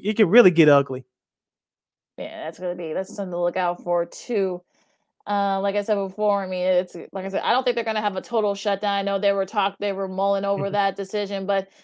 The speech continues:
Speaker 2: I don't think it's gonna happen 'cause they lost a lot, like, like the other leagues, they lost a lot of money, so they really
Speaker 1: Exactly.
Speaker 2: need this to especially with the new T V de-, T V deal they got with E S P N and Turner. So that's
Speaker 1: Mm-hmm.
Speaker 2: a, yeah, they, they, they really don't have a choice at this point but to keep these games going.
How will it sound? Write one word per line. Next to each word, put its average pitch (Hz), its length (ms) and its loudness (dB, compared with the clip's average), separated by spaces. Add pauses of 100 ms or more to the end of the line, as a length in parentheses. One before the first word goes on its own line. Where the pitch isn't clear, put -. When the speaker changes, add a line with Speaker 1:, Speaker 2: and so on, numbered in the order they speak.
(100)
Speaker 2:
I 269 100 4
don't 254 140 4
think 220 120 2
it's 208 100 -2
gonna 202 180 2
happen 196 380 2
'cause 190 140 0
they 190 80 0
lost 202 260 0
a 202 40 -4
lot, - 180 -2
like, 208 220 0
like 214 260 2
the 220 120 2
other 226 160 2
leagues, 202 160 0
they 190 80 -2
lost 214 240 -2
a 196 40 -6
lot 202 200 2
of 190 80 -6
money, 202 320 -4
so 180 200 -6
they 170 160 2
really 160 300 6
Speaker 1:
Exactly. - 20 -4
Speaker 2:
need 196 220 -2
this 190 220 -2
to 185 160 -2 (420)
especially 254 280 6
with 214 140 -2
the 208 80 0
new 208 120 0
T 220 240 -8
V 214 100 -4
de-, 240 200 -4 (140)
T 262 180 -6
V 240 60 -2
deal 233 140 0
they 220 120 -2
got 214 260 2
with 220 180 0
E 226 140 2
S 220 140 0
P 214 160 -8
N 202 100 -2
and 202 220 -2
Turner. 220 400 -4
So 196 480 0 (240)
that's 175 260 0
Speaker 1:
Mm-hmm. 165 80 -2
Speaker 2:
a, 196 280 0 (120)
yeah, 170 200 0
they, 196 120 -2
they, 202 260 0
they 220 160 0
really 220 180 -2
don't 196 140 -2
have - 140 -2
a 170 80 -8
choice 202 220 -2
at 180 40 -12
this 165 140 -10
point 180 180 -8
but 196 160 -4
to 170 60 -14
keep 190 220 -8
these 185 160 -8
games 185 280 -10
going. 190 240 -6